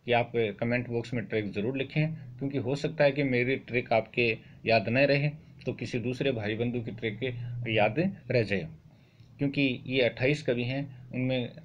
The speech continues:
आपस में क्या हो जाता है, तालमेल, अ, है बनाना बहुत मुश्किल हो जाता है, यानी पहले का दूसरा, दूसरे का तीसरा, तीसरे का चौथा में, अ, हिल मिल जाते हैं। तो ये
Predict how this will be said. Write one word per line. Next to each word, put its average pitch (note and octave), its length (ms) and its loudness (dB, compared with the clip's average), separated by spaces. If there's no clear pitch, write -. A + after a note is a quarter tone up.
आपस C#3 320 0
में C3 160 0
क्या A#2 120 4
हो A#2 100 2
जाता A#2 240 2
है, G#2 160 2
तालमेल, B2+ 540 4
अ, - 140 -12
है B2+ 300 2
बनाना B2 360 2
बहुत B2 340 -2
मुश्किल A2+ 300 -2
हो A#2 80 6
जाता A2 240 2
है, C#3 180 0
यानी D#3 360 2
पहले C3+ 240 6
का C3+ 100 6
दूसरा, C3+ 380 2
दूसरे B2 360 -4
का A2+ 100 2
तीसरा, C3 340 2
तीसरे A#2+ 340 -2
का A2+ 80 2
चौथा A#2 300 -4
में, C#3 220 0
अ, - 720 -6
हिल B2 200 0
मिल B2 140 2
जाते G2+ 240 0
हैं। F#2+ 200 -8
तो C3 60 -2
ये A#2+ 320 0